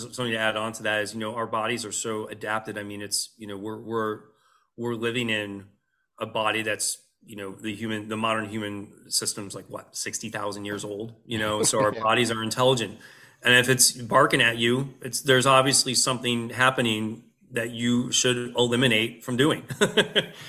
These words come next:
Speaker 1: So,
Speaker 2: Yeah.
Speaker 1: you know, or, or at least just temporarily, you know? You know,
Speaker 2: Yeah.
Speaker 1: maybe, maybe you started the run and you were too tight. Um, maybe there's some over-, overworking going on, you know?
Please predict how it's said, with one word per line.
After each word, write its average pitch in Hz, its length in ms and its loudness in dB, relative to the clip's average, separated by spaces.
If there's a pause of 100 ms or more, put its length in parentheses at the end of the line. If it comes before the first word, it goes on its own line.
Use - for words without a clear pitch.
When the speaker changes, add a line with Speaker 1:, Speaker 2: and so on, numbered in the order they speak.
(260)
Speaker 1:
So, - 160 4
Speaker 2:
Yeah. 135 400 6
Speaker 1:
you 143 100 -8
know, 113 240 -2
or, 151 80 4
or 156 180 8
at 147 60 2
least 156 220 2
just 143 160 -2
temporarily, 135 500 0 (160)
you 120 100 -10
know? 117 220 -12 (500)
You 123 60 -12
know, 113 100 0
Speaker 2:
Yeah. 185 40 4
Speaker 1:
maybe, 131 340 6 (100)
maybe 139 260 0
you 135 80 0
started 147 280 2
the 139 80 0
run 139 460 -2
and 135 100 -4
you 131 80 -2
were 123 120 -2
too - 200 -6
tight. 151 540 -2 (500)
Um, 135 540 2 (120)
maybe 139 300 0
there's 139 320 2
some 139 240 -4
over-, 139 720 0
overworking 135 600 -4
going 143 260 -2
on, 135 260 0 (340)
you 143 140 -4
know? 135 220 0